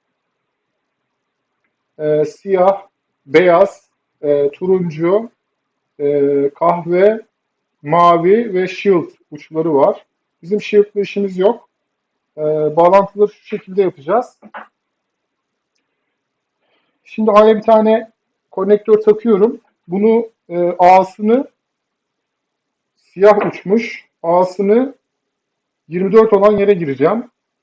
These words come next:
E, beş voltluk bir encoder olsaydı şurada üç tane, her bir A ucu için üç tane, e, pini var.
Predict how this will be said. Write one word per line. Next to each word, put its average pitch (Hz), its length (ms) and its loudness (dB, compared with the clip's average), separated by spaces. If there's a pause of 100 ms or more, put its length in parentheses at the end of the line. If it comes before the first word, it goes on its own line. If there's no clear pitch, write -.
(580)
E, 156 180 -2
beş 226 240 2
voltluk 240 260 -4
bir 202 100 0
encoder 196 260 0
olsaydı 202 720 2 (260)
şurada 214 380 0
üç 226 260 -8
tane, 170 400 -2 (480)
her 165 260 0
bir 160 160 -2 (680)
A 170 320 4 (120)
ucu 165 200 -8
için 175 200 -10
üç 208 240 -10
tane, 156 400 -2 (300)
e, 151 180 -2
pini 160 300 -8
var. 226 340 0